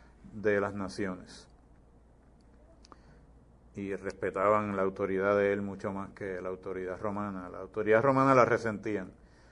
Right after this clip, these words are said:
Eh, eran setenta y un hombres en el Consejo o el Sanedrín, y era tal como la Corte Suprema hoy en día,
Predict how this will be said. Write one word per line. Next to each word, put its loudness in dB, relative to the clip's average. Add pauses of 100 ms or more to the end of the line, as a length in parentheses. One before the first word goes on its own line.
(1200)
Eh, 6
eran 10
setenta 10
y 8
un 8
hombres 2
en -2
el -2
Consejo 0 (420)
o -4
el -4
Sanedrín, -4 (680)
y 0
era 10
tal 10
como 8
la 12
Corte 8
Suprema 6 (840)
hoy 10
en 6
día, 8